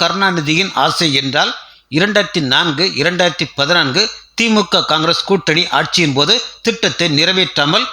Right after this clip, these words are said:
திமுக என்ன செய்து கொண்டிருந்தது? ஒருவேளை டூ ஜியில் கோடி கோடியாய் கொள்ளையடிக்கவே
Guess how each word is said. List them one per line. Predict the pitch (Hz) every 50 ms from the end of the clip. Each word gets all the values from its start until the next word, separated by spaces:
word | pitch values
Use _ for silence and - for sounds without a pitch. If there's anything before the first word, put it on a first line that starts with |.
| - - - - -
திமுக | 240 220 202 170 139 - 180 165 139
என்ன | 120 139 156 165 170 170
செய்து | 151 - 156 147 143 -
கொண்டிருந்தது? | 139 147 139 139 147 143 135 131 143 135 143 143 143 139 123 107 - - - _ _ _ _ _ _ _ _ _ _ _
ஒருவேளை | - 92 113 143 160 160 156 147 143 165 208 208 - -
டூ | - 202 208
ஜியில் | 190 156 160 151 160 185 202 180 -
கோடி | - 175 190 190 190
கோடியாய் | 160 135 160 156 139 143 143 165 214 233 - - - - _
கொள்ளையடிக்கவே | - 196 202 208 208 170 151 156 156 170 143 - 156 143 160 202